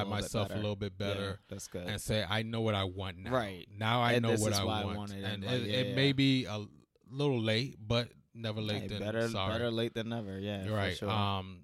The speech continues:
Speaker 1: For sure.
Speaker 2: definitely, I would have to say patience, proud, and love. Um, definitely, I love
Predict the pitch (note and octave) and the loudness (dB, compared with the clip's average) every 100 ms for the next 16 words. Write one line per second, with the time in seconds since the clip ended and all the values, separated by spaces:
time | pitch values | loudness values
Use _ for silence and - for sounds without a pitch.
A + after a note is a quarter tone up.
0 | _ - A2 G#2 - B2 B2+ A#2+ A#2+ A2 | _ -10 -10 -8 0 2 2 2 2 2
1 | A2 G#2+ F#2+ G#2+ A#2 A#2 A#2+ A#2 A2 - | 2 0 -2 -4 0 2 2 0 -6 -4
2 | A#2 G#2+ - _ _ _ - A#2+ A#2 - | -2 -2 -6 _ _ _ -2 -2 -2 -4
3 | A#2 A2+ - - _ _ _ _ - A#2 | -4 -6 -12 -16 _ _ _ _ -2 2
4 | G#2+ G#2 G2 G2 F#2 _ G#2 G2 G2 F#2+ | 4 4 2 -2 -8 _ -10 -8 -4 -2
5 | F#2+ F#2 F2+ - - _ _ _ _ G#2 | -2 -4 -8 -20 -20 _ _ _ _ -4
6 | F#2 F#2 F2+ G#2+ G2+ A2 G2+ F#2 F#2+ G#2 | -2 -4 -4 -2 -2 -2 -2 -2 0 0
7 | G2+ G2+ - | -2 -6 -18